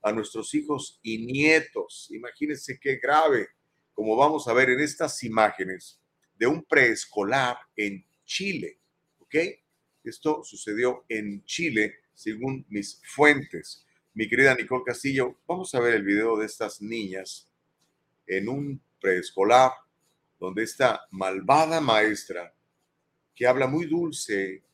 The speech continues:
que habla muy lindo, que trae tapabocas para que no la identifiquemos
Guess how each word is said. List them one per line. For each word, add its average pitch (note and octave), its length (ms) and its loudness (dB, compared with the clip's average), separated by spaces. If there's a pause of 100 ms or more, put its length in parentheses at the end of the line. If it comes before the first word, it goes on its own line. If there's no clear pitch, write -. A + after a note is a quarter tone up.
que C3+ 100 -8
habla C#3 200 -2
muy C#3+ 180 -2
lindo, C#3 680 -4 (380)
que G#2+ 80 -6
trae D3 220 2
tapabocas A#2+ 800 0
para F#2 200 -6
que G2 100 -8
no A2 120 -4
la B2 100 0
identifiquemos A#2+ 1000 -4